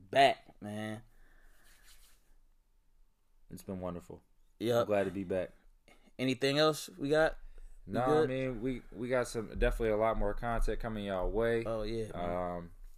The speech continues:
Speaker 2: more drinks are on the rise. It's
Speaker 1: <laughs>
Speaker 2: almost summertime, so I'm gonna have some,
Speaker 1: Oh, yeah.
Speaker 2: some great
Speaker 1: Oh, yeah.
Speaker 2: visuals coming soon. I have,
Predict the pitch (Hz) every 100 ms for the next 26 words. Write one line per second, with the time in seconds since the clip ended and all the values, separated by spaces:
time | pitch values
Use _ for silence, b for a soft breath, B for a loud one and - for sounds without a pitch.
0 | - - 104 107 90 110 131 135 - -
1 | 110 110 101 101 117 117 113 110 - 175
2 | 190 135 123 120 120 127 117 117 92 104
3 | 107 104 104 104 101 101 92 123 131 117
4 | 117 117 113 - 107 110 107 110 113 110
5 | 107 - 107 98 - 110 110 110 101 98
6 | 98 92